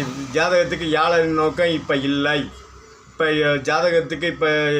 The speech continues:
வியாழர் பார்வை இல்லை, இந்த ரெண்டு, ஒரு வருஷத்துக்கு அதை பத்தி பேசக்கூடாது, ரெண்டு வருஷத்துக்கு இதை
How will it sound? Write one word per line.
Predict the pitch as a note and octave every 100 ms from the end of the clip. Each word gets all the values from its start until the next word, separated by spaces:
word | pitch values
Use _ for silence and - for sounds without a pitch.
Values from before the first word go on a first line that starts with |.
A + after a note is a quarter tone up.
| C#3+
வியாழர் | C3+ D3+ E3 D#3+
பார்வை | C3+ D3+ D3+ D#3+
இல்லை, | C#3 D3+ D3+ C#3 G2 - - - -
இந்த | D3+ D3
ரெண்டு, | D3 F3 E3+ D#3 D3
ஒரு | E3
வருஷத்துக்கு | E3+ E3 F3 D#3+ F3
அதை | E3 D3
பத்தி | D#3 D#3
பேசக்கூடாது, | D#3+ D#3 D3 D3+ D#3 D#3+
ரெண்டு | C#3+ D#3+
வருஷத்துக்கு | E3 E3+ E3+ D3+ E3+ D#3 D3+ D3
இதை | C#3+